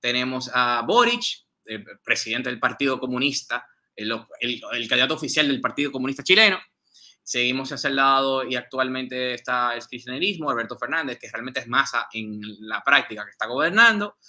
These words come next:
o que gracias a Dios va a ganar a Milei, gracias a Dios, eh, en el diecinueve de noviembre.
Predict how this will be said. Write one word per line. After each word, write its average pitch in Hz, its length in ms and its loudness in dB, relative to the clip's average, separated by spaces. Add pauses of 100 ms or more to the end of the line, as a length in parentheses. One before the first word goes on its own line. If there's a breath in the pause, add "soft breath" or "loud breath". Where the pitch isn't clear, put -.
(140)
o 110 100 -12
que 110 120 -4
gracias 123 320 -2
a 127 80 0
Dios 127 180 0
va 120 40 0
a 117 40 -4
ganar 120 240 -2
a 113 220 -8
Milei, 120 500 0 (240)
gracias - 280 -10
a 113 60 -6
Dios, 113 300 -6
eh, 104 300 -8 (100)
en 101 340 -12 (300)
el 104 160 -16
diecinueve 113 440 -4
de 120 80 0
noviembre. 165 500 0